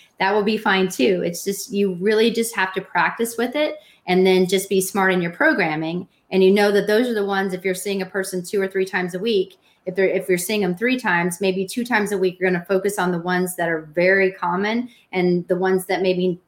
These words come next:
aren't so common, you could do on a different day or sprinkle those in throughout. But if you start to focus on the big ones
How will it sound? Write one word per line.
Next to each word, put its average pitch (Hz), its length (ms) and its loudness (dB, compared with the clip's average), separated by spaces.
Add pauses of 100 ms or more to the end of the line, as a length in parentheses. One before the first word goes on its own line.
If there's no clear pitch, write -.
(120)
aren't 262 280 0
so 208 160 0
common, 180 380 -2
you 170 80 -2
could 180 100 -2
do 175 100 0
on 165 120 -2
a 165 80 -6
different 170 320 -6
day 180 220 2
or 165 120 -2
sprinkle 190 520 0
those 170 280 0
in 165 160 -2
throughout. 160 460 0 (380)
But 175 360 0 (100)
if 196 180 2
you 240 140 4
start 233 240 0
to - 80 -10
focus 214 300 0
on 190 100 2
the 175 180 0
big 185 220 2
ones 170 380 -2